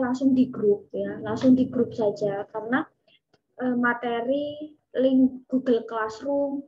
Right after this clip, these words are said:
link Telegram, link apa ya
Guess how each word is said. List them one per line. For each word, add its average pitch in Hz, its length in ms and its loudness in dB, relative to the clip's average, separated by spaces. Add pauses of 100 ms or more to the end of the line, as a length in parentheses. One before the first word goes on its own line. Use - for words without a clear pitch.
(140)
link 247 320 0
Telegram, 233 880 -4 (640)
link 254 560 4
apa 262 160 -8
ya 214 240 -4